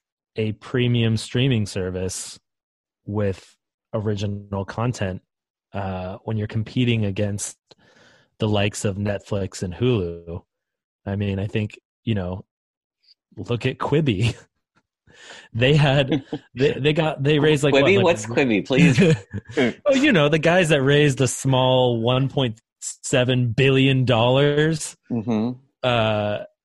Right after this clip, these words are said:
Speaker 1: and yeah, I was just reading, I was just reading some articles about Quibi yesterday, and just, like, they, they had so much money, and they got all these, like, huge celebrities, and they got all this advertising money, and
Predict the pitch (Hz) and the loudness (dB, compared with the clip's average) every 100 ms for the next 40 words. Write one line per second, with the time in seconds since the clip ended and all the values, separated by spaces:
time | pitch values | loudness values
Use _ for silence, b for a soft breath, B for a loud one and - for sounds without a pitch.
0 | _ _ _ 127 131 131 135 131 131 131 | _ _ _ -2 0 0 -2 -4 0 0
1 | 143 135 120 143 143 120 113 135 135 110 | 0 0 0 2 2 0 -2 0 0 2
2 | 127 117 113 101 127 113 98 95 92 - | 2 2 0 2 0 0 -2 -2 -4 -2
3 | 104 101 98 117 - 92 87 90 92 120 | -2 0 0 -2 -2 -6 -6 -8 -10 -8
4 | 104 98 - 107 101 - 110 110 _ b | -8 -8 -8 -6 -6 -8 -8 -8 _ b
5 | b - 139 123 - - 185 170 151 - | b -4 -2 -2 -6 -6 0 2 2 0
6 | 131 127 104 98 95 - 113 110 107 104 | 0 0 -2 -4 -8 -6 -2 -2 -2 -8
7 | _ 175 175 160 151 123 113 - - - | _ -4 -2 -2 -2 -6 -10 -14 -20 -6
8 | 196 226 226 214 160 - 165 160 156 156 | 0 2 4 2 0 -4 -2 0 0 0
9 | 151 151 147 - _ _ _ _ _ 131 | 0 0 0 -4 _ _ _ _ _ -4
10 | 131 127 110 - _ - 202 196 190 175 | -2 -2 -6 -10 _ 0 2 4 4 2
11 | - 147 147 147 - 143 139 139 135 131 | 0 0 0 0 -2 -2 0 0 0 0
12 | 131 127 123 113 _ _ _ _ _ 139 | 0 0 -2 -6 _ _ _ _ _ -2
13 | 135 127 120 | 0 0 0